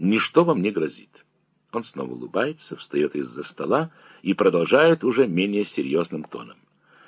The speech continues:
«В этом году вы опять получите прибавку к окладу и изрядный добавочный дивиденд. Но мы полагаем, вам следует согласиться. А пока, на всякий случай, начинайте к этому готовиться».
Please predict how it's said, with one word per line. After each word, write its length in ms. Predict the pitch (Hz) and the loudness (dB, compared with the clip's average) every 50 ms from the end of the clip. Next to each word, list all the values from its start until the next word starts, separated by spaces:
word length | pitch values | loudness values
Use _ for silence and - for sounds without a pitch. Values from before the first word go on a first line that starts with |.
| - - - _ _ | -20 -20 -20 _ _
«В 100 | - - | 2 4
этом 320 | 139 160 156 160 156 151 143 | 4 4 6 4 4 4 6
году 440 | 147 156 147 143 175 185 185 170 - _ _ | 4 4 6 6 6 6 6 4 0 _ _
вы 280 | 78 73 - 143 156 | -6 0 2 4 4
опять 560 | - - 110 92 - - 147 165 - - - - | 4 2 0 2 6 6 6 6 4 -2 -2 2
получите 600 | - 120 107 95 120 127 - - - - - 131 | 2 4 4 4 2 0 -2 -6 -6 -2 -4 -4
прибавку 640 | - - 127 135 131 - 80 80 76 - _ - 73 | 0 0 -2 -2 0 0 0 -2 -2 -4 _ -8 -6
к 100 | - - | -4 -4
окладу 600 | 71 - - 71 69 67 67 60 65 65 64 64 - _ _ _ _ _ _ _ _ | -6 -4 -2 -2 -2 -2 -2 -4 -6 -8 -8 -10 -14 _ _ _ _ _ _ _ _
и 360 | 80 80 85 - - - 85 | -2 -2 -2 -2 0 -2 -4
изрядный 600 | 73 - 80 78 82 92 110 110 131 147 160 160 | -2 0 0 2 2 2 2 2 0 -2 -2 0
добавочный 840 | - 80 71 69 71 87 101 107 - - - 113 113 117 120 120 104 | 0 -2 0 0 0 0 -2 -2 -2 -4 -4 -2 -2 0 0 0 -2
дивиденд. 760 | 85 - 113 120 123 - - 69 65 - - - - - _ _ _ _ _ _ _ _ - - - - _ | -2 -4 -2 -2 -2 -4 -6 -8 -8 -10 -16 -20 -20 -20 _ _ _ _ _ _ _ _ -20 -20 -20 -20 _
Но 120 | - 78 87 | -2 0 2
мы 140 | 90 95 82 | 2 2 2
полагаем, 800 | - 90 85 85 82 80 80 92 104 113 120 127 131 127 - - _ _ _ _ | 2 2 2 2 2 2 4 4 6 6 4 4 2 0 -6 -8 _ _ _ _
вам 320 | - 67 71 82 92 104 | -14 -8 -6 -6 -6 -6
следует 500 | - - - 71 71 69 71 78 80 82 | -8 -6 -4 -4 -2 -2 -2 -2 -4 -4
согласиться. 800 | - - 78 67 69 80 78 - - - - _ - - - - _ _ _ _ _ _ _ _ _ _ | -4 -8 -8 -6 -6 -10 -10 -10 -16 -20 -20 _ -20 -20 -20 -20 _ _ _ _ _ _ _ _ _ _
А 140 | - 92 87 | -4 -4 0
пока, 340 | - 143 - - 220 214 - | 2 0 2 2 0 0 0
на 140 | 73 69 | -4 -6
всякий 320 | - - - 67 - - - | -6 -4 -6 -6 -6 -10 -14
случай, 480 | - - 170 196 - - 190 185 170 - _ _ _ _ _ _ _ _ _ _ - | -4 -2 -2 -2 -2 -4 -6 -6 -8 -12 _ _ _ _ _ _ _ _ _ _ 2
начинайте 600 | 233 - - - 95 80 69 64 - - - - | 2 4 4 0 0 0 -2 -4 -8 -12 -8 -2
к 60 | - | -2
этому 280 | - - - - - | -2 -2 -4 -10 -10
готовиться». 640 | - 90 92 - - - - - _ _ - - - | -8 -8 -8 -8 -10 -16 -18 -20 _ _ -20 -20 -20